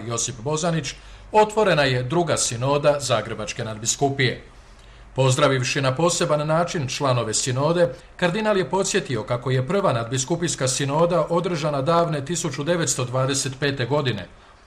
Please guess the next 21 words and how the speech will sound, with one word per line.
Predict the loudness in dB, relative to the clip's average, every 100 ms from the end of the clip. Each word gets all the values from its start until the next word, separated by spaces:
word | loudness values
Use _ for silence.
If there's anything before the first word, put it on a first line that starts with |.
| -20 -20 -8 0
„Premda | 0 2
se | 0 0
danas | 0 2 0
nalazimo | 2 2 2 2 0 0
pod | -2 -2
istim | -2 -2 -2
svodom, | 0 2 2 0 -2 -6
puno | -2 0 2
je | 0
toga | 2 2 0
što | -2 -2
je |
drukčije, | -2 -2 -4 -2 -2 -2 -12 -8
jer | 0 2 2
Božji | 4 4 2 0
duh | 0 0 -2
nije | -2 0 0
izostao | 0 0 0 2 2
u | 0
svojoj | -4 -4 -6
crkvi. | -4 -2 -2 -6